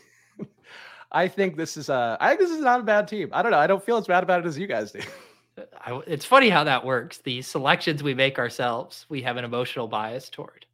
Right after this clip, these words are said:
Speaker 2: What was that? The survivor bias? Was that, was that in the Pete Overzet
Speaker 1: I don't
Speaker 2: news
Speaker 1: think
Speaker 2: letter
Speaker 1: that,
Speaker 2: today?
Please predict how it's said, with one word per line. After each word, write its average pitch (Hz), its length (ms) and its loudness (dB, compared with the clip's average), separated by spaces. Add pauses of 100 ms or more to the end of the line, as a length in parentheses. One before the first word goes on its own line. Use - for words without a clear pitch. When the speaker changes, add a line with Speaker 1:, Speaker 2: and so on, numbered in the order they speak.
(300)
Speaker 2:
What 160 80 0
was 180 100 4
that? 190 140 6
The 165 80 -2
survivor 135 420 2
bias? 160 460 -4
Was 135 140 -8
that, 135 200 -6
was 117 140 -12
that 131 160 -6
in 135 80 -6
the 135 180 -6 (120)
Pete 147 180 -4
Overzet 139 140 0
Speaker 1:
I 165 60 0
don't 180 160 2
Speaker 2:
news 147 160 -2
Speaker 1:
think 143 100 -4
Speaker 2:
letter 135 40 2
Speaker 1:
that, 135 200 0
Speaker 2:
today? 139 100 -12